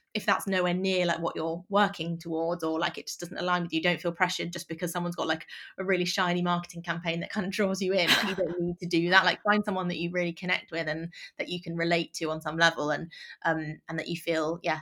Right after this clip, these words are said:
Speaker 1: has the same values as you, and, and that's a good way to choose. Um, but yeah, you really can't go wrong with, with getting some, some help, especially in the early days. Um, and then, yeah, surround yourself with people who are kind of in the same boat as you as well, and, and share ideas and, and support each other.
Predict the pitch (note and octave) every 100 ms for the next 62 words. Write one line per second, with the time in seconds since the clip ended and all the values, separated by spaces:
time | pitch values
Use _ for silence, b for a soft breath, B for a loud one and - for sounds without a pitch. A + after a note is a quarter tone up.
0 | - E3 D#3 - E3 D#3+ D#3+ - D#3 -
1 | D#3 D3 D#3 - E3 - D#3+ E3 - D#3+
2 | - - - - E3 - D#3+ B B B
3 | B - E3+ E3 E3 E3+ _ D#3 - _
4 | D#3+ D3 F#3 F#3+ F#3 E3+ - E3+ E3 D#3+
5 | D#3+ D#3 D#3 D#3+ D#3 E3+ E3+ - - D#3+
6 | E3 D#3 D#3 - - E3 D#3+ - E3+ E3+
7 | D#3+ E3+ E3+ F3 F3+ F3 F3+ G3 G#3+ -
8 | B B F3+ E3+ E3 F3 D#3+ - E3+ D#3+
9 | D#3+ D#3+ D#3+ D#3 - F3+ F3+ F3 E3+ E3
10 | _ F3+ E3 E3 E3 E3 E3 D#3+ D#3+ D#3+
11 | E3+ F3 E3 E3 D#3+ E3 D#3 D#3+ E3 B
12 | B B F3+ F3 E3+ D#3+ D#3+ E3 E3 E3
13 | D#3+ D#3+ E3 E3+ E3+ - - - - F3